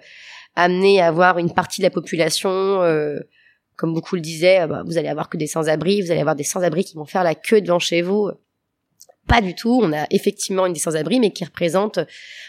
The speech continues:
même pas dix pour cent de nos bénéficiaires. On a des retraités, on a des familles nombreuses, familles monoparentales, euh, des étudiants évidemment et de plus en plus malheureusement.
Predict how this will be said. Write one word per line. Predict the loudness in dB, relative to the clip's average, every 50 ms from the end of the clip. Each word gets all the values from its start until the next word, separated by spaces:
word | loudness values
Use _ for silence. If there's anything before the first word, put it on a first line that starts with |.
| -12 _
même | 2 2 2 2 4
pas | 2 2 2
dix | 2 -2 -4
pour | -4 -4 -2 -2
cent | 0 2 2 2 2
de |
nos | 2 2
bénéficiaires. | 2 0 0 -2 -2 -2 -2 0 2 2 2 0 -2 -6
On | -6 -4 -4
a | -2 -2
des | -2 -2 -2
retraités, | -2 -4 -4 -10 -14 -8 -4 -2 0 0
on | 0
a | 0
des | -2 -2
familles | -4 -4 -4 -4 -4
nombreuses, | -6 -8 -8 -4 0 2 2 2 0 -2
familles | -4 -4 -4 -2 -2 -2
monoparentales, | -2 -2 -2 -4 -4 -4 -4 -4 -4 -6 -2 2 2 4 4 4 2 0 -2 -8 -14 -18 -18 -18 -18 -20 -20 _ -4
euh, | 0 0 2 2 0 0
des | 0 2 2 2 0
étudiants | -4 -6 -6 -2 0 0 0
évidemment | 0 -2 -4 -4 0 0 2 2
et | 2
de | 0 -2
plus | -6 -6 -8 -6 -6
en | -6 -6
plus | -4 -4 -6 -6 -4 -4
malheureusement. | -4 -4 -4 -6 -8 -8 -6 -2 0 0 0 -2